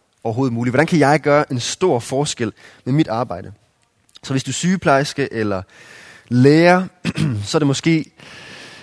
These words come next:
lige til, hvor man hjælper folk direkte. Men hvis man nu for eksempel er arkitekt eller smed, så kan det være, du tænker, "Jamen, hvordan er det lige, jeg sådan gør en forskel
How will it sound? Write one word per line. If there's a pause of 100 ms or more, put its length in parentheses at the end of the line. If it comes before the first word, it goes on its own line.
(200)
lige
til, (200)
hvor
man
hjælper
folk
direkte. (140)
Men
hvis
man
nu
for
eksempel
er
arkitekt
eller
smed, (480)
så
kan
det
være,
du
tænker, (260)
"Jamen,
hvordan (680)
er
det
lige,
jeg (280)
sådan (320)
gør
en
forskel